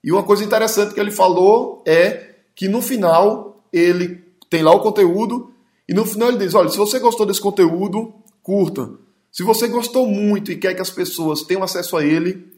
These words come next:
compartilhe e eu vou produzir mais." E se você ficou com alguma dúvida sobre ele, comente. Então o André, ele diz exatamente o que é para os fãs dele fazerem e com isso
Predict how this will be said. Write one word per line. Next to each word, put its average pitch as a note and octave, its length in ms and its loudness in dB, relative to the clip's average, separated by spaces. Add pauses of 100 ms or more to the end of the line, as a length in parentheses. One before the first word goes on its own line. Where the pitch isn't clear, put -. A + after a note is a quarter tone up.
compartilhe F#3 840 -2
e E3 60 -2
eu E3+ 100 0
vou E3+ 140 -4
produzir E3+ 380 -6
mais." B2+ 560 -4 (460)
E G3+ 60 -8
se - 80 -4
você C#4 200 -4
ficou C#4 220 -2
com C4 80 -2
alguma B3 180 2
dúvida G#3+ 240 -6
sobre G#3 320 -2
ele, G3 160 0
comente. F3+ 640 -6 (380)
Então A3 280 -4
o C4+ 40 4
André, G3+ 500 0
ele G#3 200 2
diz F#3 160 -8
exatamente F#3 1040 -4
o G3 100 -10
que F#3 160 -2
é F3 80 4
para F3+ 120 -6
os F3+ 100 -6
fãs E3+ 240 -8
dele C3 500 -4
fazerem E3+ 680 -2 (560)
e A#3 80 -4
com A#3 200 -2
isso A3 460 0